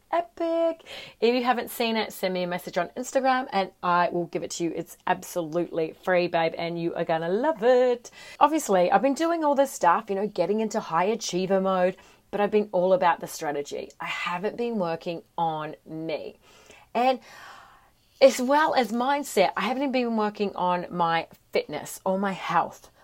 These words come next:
I haven't been going out for my usual workouts, which have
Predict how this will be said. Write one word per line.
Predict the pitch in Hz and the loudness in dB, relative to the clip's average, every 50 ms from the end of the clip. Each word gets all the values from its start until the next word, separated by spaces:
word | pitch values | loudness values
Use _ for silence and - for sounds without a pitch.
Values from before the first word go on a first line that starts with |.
| - _ - | -12 _ -4
I | 180 | -2
haven't | 185 220 254 269 277 | -2 0 0 0 -2
been | 254 277 247 | -2 -2 -2
going | 240 214 214 208 202 190 | -2 -2 -2 -2 -2 -2
out | 185 175 - | -4 -4 -6
for | - 185 | -6 -6
my | 180 175 | -4 -4
usual | 180 170 156 180 185 180 - 185 175 160 | -4 -4 -4 -4 -4 -4 -4 -6 -6 -4
workouts, | 156 151 143 151 - - 147 - - - - - - | -2 -2 -2 -4 -6 -8 -8 -8 -8 -10 -14 -12 -8
which | - 233 226 - | -8 -8 -6 -6
have | - 240 214 - | -6 -6 -8 -6